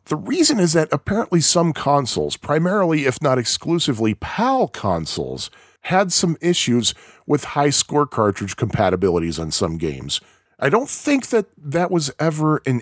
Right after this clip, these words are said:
issue at this point with Donkey Kong X M or Donkey Kong P K, but Perry put that on-off switch in there as a precaution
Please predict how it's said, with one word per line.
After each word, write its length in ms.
issue 420
at 100
this 240
point 440
with 280
Donkey 340
Kong 320
X 260
M 220
or 80
Donkey 320
Kong 300
P 180
K, 440
but 400
Perry 300
put 320
that 340
on-off 420
switch 500
in 180
there 320
as 380
a 120
precaution 920